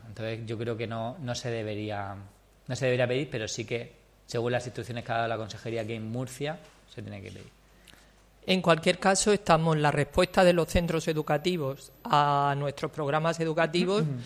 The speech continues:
Speaker 1: <clears throat>
Speaker 2: siguen siendo, las cifras siguen siendo buenas.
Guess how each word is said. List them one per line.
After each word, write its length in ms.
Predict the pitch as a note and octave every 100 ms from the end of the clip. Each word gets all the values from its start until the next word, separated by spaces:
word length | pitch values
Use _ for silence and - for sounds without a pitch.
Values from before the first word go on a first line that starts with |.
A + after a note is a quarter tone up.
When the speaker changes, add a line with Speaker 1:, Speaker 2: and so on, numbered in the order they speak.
| -
Speaker 1:
<clears throat> 280 | - - -
Speaker 2:
siguen 540 | - F#3+ F3 E3 D#3+
siendo, 1120 | - E3+ E3+ F3 F#3 F#3 F3 D#3+ D3+ C#3+ C#3 C#3
las 180 | C3+ C3
cifras 320 | E3+ D3 F3
siguen 240 | F3+ D#3+
siendo 640 | C3 C#3+ C#3 C#3 C3+ C3+ C3
buenas. 580 | E3 F3 B2+ A#2+ -